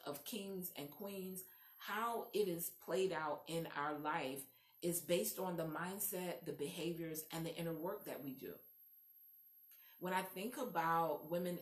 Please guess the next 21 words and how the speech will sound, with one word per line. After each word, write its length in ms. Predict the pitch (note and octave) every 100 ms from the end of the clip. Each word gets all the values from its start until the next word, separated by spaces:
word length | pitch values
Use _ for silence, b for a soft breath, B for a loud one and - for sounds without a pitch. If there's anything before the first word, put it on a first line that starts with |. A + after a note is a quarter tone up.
| -
in 300 | E3 D#3+ D3+
relationships 640 | D3+ D#3 - E3+ D3 C3
who 180 | G#3+ D#3+
are 100 | - - -
overly 640 | A#3+ C4 C4+ A#3 G#3+ F#3+
giving 400 | D#3 F3 C3+ - - _ B B
and 120 | D3+ D3+ -
overly 560 | G3 A3 B3 B3 A3 A3
compensating, 840 | - E3+ F3 C#3+ C3 G2+ F2 - - _ _ _ _ _ _ _ _ _ -
and, 140 | G3 F#3+ G3
and 100 | G3+
not 180 | B3 F4
even 260 | F4 C4 A3
fairly, 640 | - A3 C4+ - B2+ - - B B
they're 140 | G#3 E4+
not 160 | C#4 C4
even 220 | A3 G#3+
trying 360 | - G#3+ G#3+ A3
to 120 | A3+
match. 640 | D#3+ E3+ A3+ A3 - -
<laughs> 60 | -